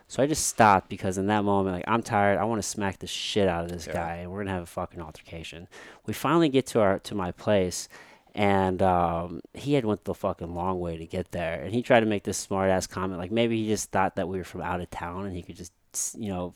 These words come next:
Speaker 1: fucking
Speaker 2: Right.
Speaker 1: play us. And I was like, he said, "There's more than one way to get to Saint Louis." I go, "Yeah, but they don't all take twice as fucking long."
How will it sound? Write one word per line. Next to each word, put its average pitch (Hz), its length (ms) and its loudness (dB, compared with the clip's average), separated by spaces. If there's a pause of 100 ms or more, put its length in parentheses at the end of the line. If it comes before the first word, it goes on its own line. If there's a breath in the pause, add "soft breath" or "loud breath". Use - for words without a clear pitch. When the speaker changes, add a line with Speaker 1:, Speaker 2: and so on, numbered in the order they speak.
Speaker 1:
fucking 78 260 -6
Speaker 2:
Right. 78 80 -8
Speaker 1:
play 90 280 -4
us. 127 320 -4 (540 loud breath)
And 104 160 2
I 101 160 6
was 98 160 4
like, 95 480 2 (320)
he 110 160 0
said, 104 180 0
"There's 98 120 0
more 104 240 2
than 101 160 0
one 95 220 0
way 95 160 0
to 90 80 -2
get 87 200 -6
to - 60 -14
Saint 87 220 -4
Louis." 90 160 -4
I 95 60 -6
go, 95 60 0
"Yeah, 101 200 4
but 92 120 -4
they 95 100 -4
don't 101 160 0
all 95 180 -2
take 92 260 -8
twice 92 300 -8
as 90 80 -18
fucking 85 400 -8
long." 82 320 -10